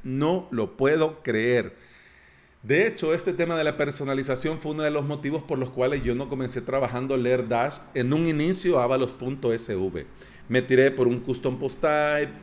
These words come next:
eh, para poder personalizar <laughs> cuando el tiempo me lo permitiera, más a mi gusto.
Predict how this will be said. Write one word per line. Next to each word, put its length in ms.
eh, 680
para 200
poder 360
personalizar 960
<laughs> 400
cuando 260
el 120
tiempo 280
me 100
lo 120
permitiera, 640
más 300
a 60
mi 140
gusto. 480